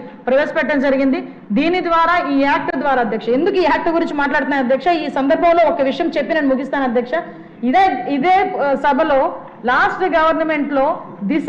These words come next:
చట్టం అని చెప్పి తీసుకొచ్చి నిజంగా చట్టాన్ని ఎంత హేళన చేశారో మనందరం కూడా చూసాం అధ్యక్ష. అంటే చట్టం అనే పదానికి కూడా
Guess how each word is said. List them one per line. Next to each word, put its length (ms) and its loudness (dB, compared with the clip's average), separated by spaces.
చట్టం 400 0
అని 140 -2
చెప్పి 200 -6
తీసుకొచ్చి 720 -4
నిజంగా 340 0
చట్టాన్ని 680 0
ఎంత 280 -2
హేళన 460 0
చేశారో 420 2
మనందరం 360 -2
కూడా 240 -2
చూసాం 240 -2
అధ్యక్ష. 260 -2
అంటే 120 -2
చట్టం 440 -2
అనే 160 2
పదానికి 380 0
కూడా 420 -2